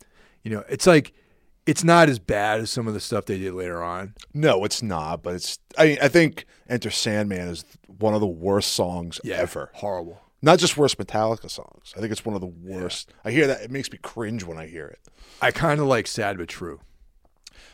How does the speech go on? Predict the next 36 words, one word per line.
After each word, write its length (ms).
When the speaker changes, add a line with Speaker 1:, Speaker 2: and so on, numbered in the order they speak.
Speaker 2:
Yeah, 140
like, 120
that's 200
probably 260
better 540
than 420
almost 300
anything 320
they've 180
done 260
since 380
then. 240
But 140
I 80
don't 160
like 200
that 180
album. 340
I've 140
never 200
come 160
around 380
to 160
it. 180
I've 160
never 320
really 300
revisited 580
it, 160
but 220
I 60
don't 180
think 140
I 60
need 200
to. 140